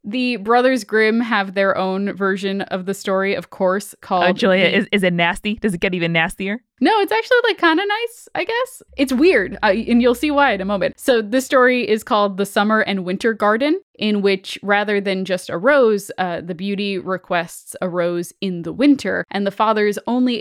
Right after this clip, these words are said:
Speaker 1: able to find that rose in a garden where half of the garden is eternal winter and the other half is eternal summer.
Speaker 2: Oh, shit.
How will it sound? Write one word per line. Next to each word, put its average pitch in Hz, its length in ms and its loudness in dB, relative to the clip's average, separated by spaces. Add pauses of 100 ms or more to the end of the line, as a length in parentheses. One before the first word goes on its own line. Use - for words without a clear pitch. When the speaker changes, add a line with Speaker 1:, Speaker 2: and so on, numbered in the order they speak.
Speaker 1:
able 202 160 -2
to 196 80 -4
find 208 380 -2
that 190 140 0
rose 180 300 -2
in 175 80 -6
a 170 80 -4
garden 180 500 -2
where 175 220 -4
half 180 600 -6
of 175 180 -4
the 180 80 -8
garden 175 400 -4
is - 260 -8
eternal 185 520 -8
winter 311 560 -2
and 214 160 -2
the 196 120 -2
other 196 220 0
half 180 400 -6
is - 140 -10
eternal 175 400 -12
summer. - 420 -12 (300)
Speaker 2:
Oh, 175 100 -10
shit. - 380 -8